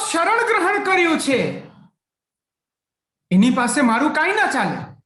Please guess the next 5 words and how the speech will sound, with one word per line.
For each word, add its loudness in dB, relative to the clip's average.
મારું 2
કોઈ 2
સામર્થ્ય 2
જ 2
નથી. -2